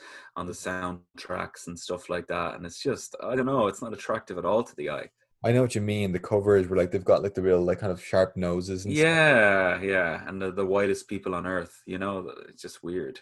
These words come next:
Speaker 2: Yeah, you could, yeah, the, that guy gets, I can't think of his name at the moment, but, um, he's, I mean, his art is very recognizable and stuff like that. I just, I don't really like it at all either.
Speaker 1: No, it's not nice. It's not aesthetically pleasing at all.
Speaker 2: They look quite goofy as well, and I feel like they're not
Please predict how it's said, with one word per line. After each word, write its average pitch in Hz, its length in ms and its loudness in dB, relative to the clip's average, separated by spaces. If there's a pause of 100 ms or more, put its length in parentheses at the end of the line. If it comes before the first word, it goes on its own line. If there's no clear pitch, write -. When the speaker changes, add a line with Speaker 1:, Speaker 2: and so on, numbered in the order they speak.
(200)
Speaker 2:
Yeah, 147 320 2
you 110 160 0
could, 139 320 -8
yeah, 131 240 0
the, 113 260 0 (100)
that 135 120 -4
guy 143 160 2
gets, 143 300 -2
I - 160 -4
can't 113 180 -6
think 104 140 -10
of - 60 -12
his 87 100 -12
name 87 160 -4
at 87 60 -10
the 92 60 -10
moment, 90 540 -4 (140)
but, 95 200 2 (180)
um, 92 340 -6 (120)
he's, 110 640 -4
I 110 40 -6
mean, 107 260 -4
his 101 160 -8 (220)
art 110 220 0
is 104 120 -2
very 95 360 4
recognizable 101 600 -2
and 92 80 -4
stuff - 220 -14
like - 80 -12
that. - 60 -12 (280)
I - 40 -18
just, - 220 -12
I 185 40 -6
don't 180 180 -6
really 87 160 -2
like 87 200 -6
it 92 80 -8
at 87 40 -8
all 98 220 -4
either. 127 260 2
Speaker 1:
No, 98 300 0
it's - 160 -10
not 131 160 0
nice. 104 360 -6 (140)
It's - 140 -20
not 110 240 -12
aesthetically - 480 -8
pleasing 90 440 -8
at - 80 -10
all. 87 200 -4 (240)
Speaker 2:
They 147 80 4
look 175 180 0
quite - 240 -2
goofy 143 460 0
as 87 120 -2
well, 101 340 4
and 90 100 -2
I - 20 -4
feel 117 160 -2
like 107 140 -2
they're 101 120 0
not 101 360 0